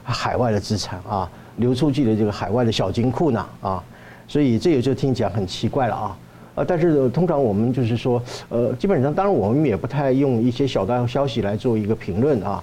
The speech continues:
呃，不过就是说我们还是有方法，就是我常讲的症状阅读嘛，哈，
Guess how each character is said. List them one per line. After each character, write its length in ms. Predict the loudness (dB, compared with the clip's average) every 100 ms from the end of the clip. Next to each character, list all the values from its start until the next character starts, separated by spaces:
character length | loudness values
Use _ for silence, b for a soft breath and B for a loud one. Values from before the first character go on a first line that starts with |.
| B B B B
呃， 360 | 0 2 2 0
不 120 | 0
过 140 | 2
就 120 | 2
是 140 | 2 0
说 160 | 2
我 100 | 2 2
们 100 | 0
还 100 | 0
是 100 | 2
有 120 | 0
方 260 | 0 -2
法， 240 | 0 -2 -4 -2
就 80 | 0
是 60 |
我 140 | 2 0
常 200 | -2 -2
讲 160 | -2
的 60 | -2
症 200 | 0 0
状 160 | 2 2
阅 160 | 2
读 180 | 0 -2
嘛， 200 | -2 -4
哈， 240 | -4 -6